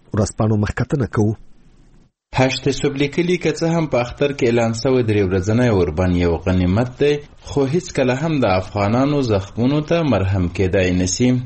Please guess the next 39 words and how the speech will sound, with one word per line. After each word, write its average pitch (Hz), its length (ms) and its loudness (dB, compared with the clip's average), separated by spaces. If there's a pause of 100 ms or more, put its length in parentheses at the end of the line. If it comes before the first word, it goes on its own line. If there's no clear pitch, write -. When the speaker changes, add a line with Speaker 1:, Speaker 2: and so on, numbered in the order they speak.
(120)
Speaker 2:
په 170 200 0
سرمقاله 185 560 0
کې 202 160 0
راغلي، 175 320 2 (360)
د 185 160 2
سولې 190 300 0
خبرو 165 380 2
ته 185 180 2
د 139 160 2
رسیدو 123 340 2 (100)
لپاره 98 340 0 (120)
تلپاتې 123 540 0
اوربند 123 460 2
ته 104 140 0
اړتیا 87 380 0
ده 87 160 2
چې 98 120 0 (420)
طالبان 101 500 0
یې 98 180 2 (140)
باید 92 320 0 (280)
اعلان 90 340 2 (100)
کړي. 113 200 2 (480)
د 139 160 2
لیکوال 165 340 0 (100)
په 120 140 0
ان، 104 80 0 (160)
امنیت 135 340 2
چې 151 120 -6
د 139 120 2
انسانانو 127 560 0
یو 110 120 2 (100)
طبیعي، 107 360 2 (100)
بشري 113 400 0 (140)
او 101 120 2
اساسي 98 520 0
حق 135 260 -4
دی، 156 120 2 (400)
افغانان 160 600 0
له 123 60 2